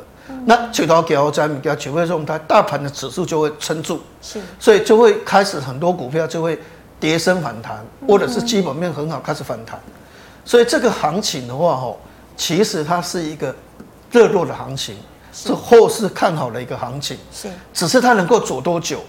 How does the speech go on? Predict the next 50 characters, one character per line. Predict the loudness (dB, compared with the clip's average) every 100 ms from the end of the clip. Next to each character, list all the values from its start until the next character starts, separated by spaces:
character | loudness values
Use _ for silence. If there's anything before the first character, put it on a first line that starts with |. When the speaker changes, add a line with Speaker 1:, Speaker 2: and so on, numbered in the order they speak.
| -20 -20 -20 -20 -2
Speaker 2:
这 | 4
个 | 4
走 | 4 0
多 | 6 6
久 | 6 2
的 | 0 -4
一 | -4
个 | -6
重 | -2 -2 0
点 | -4
的 | -2
话， | 2 2
就 | 2
是 |
说 | -2 -4 -12 -20 -16
时 | -10 -4 0 0
间 | 2 4 6 4 -2 -6
应 | -4
该 | -2 -2
可 | -2
以 | -6
走 | -8 -10
比 | -8
较 | -8
久， | -8 -14 -14 -20 -20 -16
Speaker 1:
嗯。 | -14 -14 -8 4
Speaker 2:
但 | 6
是 | 6
空 | 2 2 2 0
间 | 0 2 2
就 | -2
是 | -2 -4
有 | -6 -8
一 |
个 | -10 -4
问 | -2 -4
题。 | -14 -18 -20 -20 -20 0
那 | 2 4
为 | 2
什 | 2
么 | -2
空 | -4 -2 0
间 | 0 -2
是 | -2 -2
一 |
个 | -2
问 | 0 0 -2
题？ | -10 -14 -18 -10
时 | -6 -4
间 | 0 0